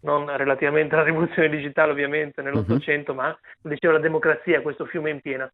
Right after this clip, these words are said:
Speaker 1: E in effetti la rivoluzione digitale è un fiume in piena, come dicevi tu, eh, per l'appunto questa necessità di stare al passo coi tempi, di aggiornarsi,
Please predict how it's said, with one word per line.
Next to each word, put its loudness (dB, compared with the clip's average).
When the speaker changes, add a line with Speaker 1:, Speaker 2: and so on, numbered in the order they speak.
Speaker 1:
E -12
in -2
effetti 2
la 2
rivoluzione 0
digitale 2
è 0
un 0
fiume -6
in -6
piena, -6
come -4
dicevi 0
tu, -4
eh, 0
per 2
l'appunto 0
questa -4
necessità 0
di -4
stare 0
al 0
passo -4
coi -6
tempi, -2
di 0
aggiornarsi, 2